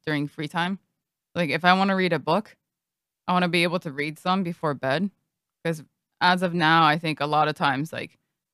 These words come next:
um, if, you know, we don't have time before bed, then I have to wait till Thursday or I have to wait till Sunday to read anything or work on, like, crafts and stuff like that. So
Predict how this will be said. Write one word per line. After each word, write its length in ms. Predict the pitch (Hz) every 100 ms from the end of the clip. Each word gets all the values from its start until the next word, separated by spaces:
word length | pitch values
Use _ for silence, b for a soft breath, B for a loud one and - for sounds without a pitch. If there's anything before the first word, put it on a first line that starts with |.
| _
um, 560 | 160 143 127 101 180 202 _ -
if, 260 | 185 143 _ _ _ -
you 80 | 175
know, 80 |
we 100 | 175
don't 140 | 185 175
have 140 | 165
time 300 | - 214 202
before 300 | 175 - 185
bed, 320 | 165 151 147 -
then 280 | 143 139 -
I 60 |
have 180 | 160 165
to 80 | 170
wait 200 | 165 147
till 240 | 170 147 - _
Thursday 500 | 165 156 151 101 107 _ _ _ _
or 60 | 175
I 40 |
have 100 | 175
to 100 | 180
wait 140 | 165 156
till 120 | 156
Sunday 560 | - 170 156 143 101 156 _ _ _ _
to 60 | 170
read 180 | 170 156
anything 500 | 127 147 92 95 - _ _ -
or 440 | 165 151 131 107 -
work 300 | 170 170 170
on, 220 | 156 143
like, 200 | 127 131
crafts 380 | - 175 - 175
and 100 | 160
stuff 200 | 156 156
like 160 | 143
that. 300 | 139 95 -
So 400 | - 165 139 151